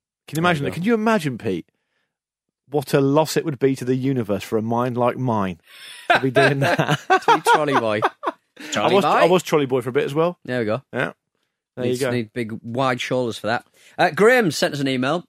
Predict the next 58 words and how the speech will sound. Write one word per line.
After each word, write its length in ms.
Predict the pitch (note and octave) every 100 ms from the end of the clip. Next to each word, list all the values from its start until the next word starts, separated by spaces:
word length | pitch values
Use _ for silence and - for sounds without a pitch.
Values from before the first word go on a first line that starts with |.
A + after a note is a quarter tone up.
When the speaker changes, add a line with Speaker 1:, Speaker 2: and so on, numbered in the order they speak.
| C3
Speaker 2:
Hi, 140 | F#3
chaps. 400 | D3 F#3 - - -
I 40 |
have 120 | D#3
to, 200 | - C#3+ F#2
uh, 40 | A#2+
finally 300 | D#3+ D3+ C#3+
caught 220 | D3 B2
up 40 | B2
with 80 |
your 160 | C3+ B2+
excellent 280 | B2 - G#2+
show. 240 | - B2+ A#2 _ _ _
Thanks, 380 | D#3 C3 - -
Graham. 420 | F#2+ G#2 A#2+ B2 -
Uh, 180 | A#2+ G2+
just 240 | D#3 -
thought 160 | D3 A#2
I 60 |
would 140 | B2 A2+
air 180 | C3+ C#3
my 160 | C#3 C3
memories 680 | B2+ A#2 G2 G2 A#2+ - - _ _ -
about 200 | A2+ A#2+
the 80 | C#3
Weetabix 340 | E3 - -
skinheads, 560 | - - D#3+ C3+ G#2+ G#2+
the 80 | C3+
Wheater 340 | E3 A3 -
Gang 380 | B2+ A2 F2+ F2+ -
they 60 |
Speaker 1:
Oh, 40 | E3
Speaker 2:
were 60 |
Speaker 1:
yeah. 60 | D3+
Speaker 2:
known. 80 | -
Speaker 1:
Well, 80 | F3
they 100 | G#3
called 160 | B3
the 80 | A#3+
Wheater 300 | A#3+ C#4 G3+
Gang. 260 | D3+ A2 F#2+
We 80 | B2+
Speaker 2:
The 60 |
Speaker 1:
didn't 160 | - E3
get 20 |
Speaker 2:
Wheater 60 | A3+
Speaker 1:
to 80 | F#3+
the 60 |
Speaker 2:
Gang, 80 | F#3+
Speaker 1:
bottom 140 | A#3+ -
Speaker 2:
yeah, 40 |
Speaker 1:
of 40 |
that, 80 | C3+
Speaker 2:
the 60 | A#2+
Speaker 1:
did 60 |
we? 60 | D#3
Speaker 2:
Wheater 160 | A2+ B2+
Gang. 240 | A2